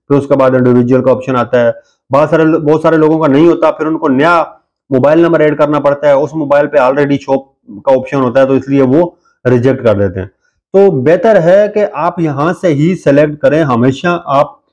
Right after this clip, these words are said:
student हैं, आप घर पे काम करना चाहते हैं, local seller हैं, कोई आप अपनी product है किसी जगह से उठाते हैं, आपने, अ, register as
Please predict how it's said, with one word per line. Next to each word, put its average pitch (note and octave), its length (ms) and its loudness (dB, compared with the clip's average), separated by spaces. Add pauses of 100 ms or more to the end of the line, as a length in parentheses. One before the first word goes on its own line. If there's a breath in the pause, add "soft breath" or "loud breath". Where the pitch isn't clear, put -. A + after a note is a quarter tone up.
(280)
student D#3 460 0
हैं, D3 100 2
आप C3+ 140 0
घर A#2+ 180 2
पे D#3+ 120 0
काम D#3 220 -2
करना C#3+ 260 0
चाहते C3+ 300 -2
हैं, B2+ 100 -2
local C3+ 280 0
seller C#3+ 300 0
हैं, C3 260 -4
कोई E3+ 220 2
आप D3+ 380 -2
अपनी D#3 260 -2
product D3 380 0
है C#3 60 2
किसी D3 280 -10
जगह D#3 200 2
से D3 60 -4
उठाते C3+ 340 0
हैं, C3 160 -6 (480)
आपने, E3+ 600 2 (520)
अ, B2+ 500 0 (300)
register D#3 540 2
as D#3 280 0